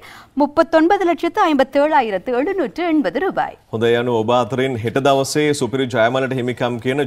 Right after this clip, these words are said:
Speaker 2: ජයග්‍රාහකයා හෝ ජයග්‍රාහිකාව බිහි කරන්න. මීළඟ සුපිරි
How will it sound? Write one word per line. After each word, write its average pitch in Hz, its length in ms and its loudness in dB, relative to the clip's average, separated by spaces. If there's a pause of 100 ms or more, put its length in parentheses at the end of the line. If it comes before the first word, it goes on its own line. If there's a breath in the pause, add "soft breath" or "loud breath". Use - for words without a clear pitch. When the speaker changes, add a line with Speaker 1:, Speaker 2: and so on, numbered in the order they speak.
Speaker 2:
ජයග්‍රාහකයා 120 720 0
හෝ 131 80 0 (140)
ජයග්‍රාහිකාව 123 720 0
බිහි 160 200 2
කරන්න. 127 220 2 (400 loud breath)
මීළඟ 220 340 4
සුපිරි 170 220 0